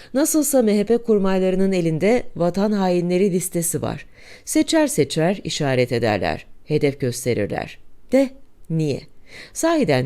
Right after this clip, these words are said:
ne yapmaya çalışıyorsunuz Devlet Bey? Sol, sosyalist partileri gayrimilli ve hatta gayrimeşru ilan ettiniz.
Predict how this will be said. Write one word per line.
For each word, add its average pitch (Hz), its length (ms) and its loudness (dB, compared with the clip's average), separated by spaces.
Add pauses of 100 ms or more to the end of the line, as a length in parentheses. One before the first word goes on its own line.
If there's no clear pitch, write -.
(120)
ne 233 60 -2
yapmaya 226 380 -2
çalışıyorsunuz 123 840 -4
Devlet 120 360 0
Bey? 160 140 -4 (640)
Sol, 294 460 2
sosyalist 254 600 2
partileri 160 600 2
gayrimilli 220 680 2
ve 214 80 4
hatta 220 540 0
gayrimeşru 208 800 2
ilan 135 380 0
ettiniz. - 540 -6